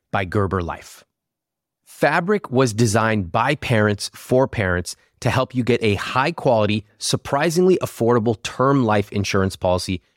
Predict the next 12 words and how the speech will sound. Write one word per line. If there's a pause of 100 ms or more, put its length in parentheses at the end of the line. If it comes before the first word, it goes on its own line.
(180)
in
less
than
ten
minutes. (460)
Get
your
personalized
quote
in
just
minutes,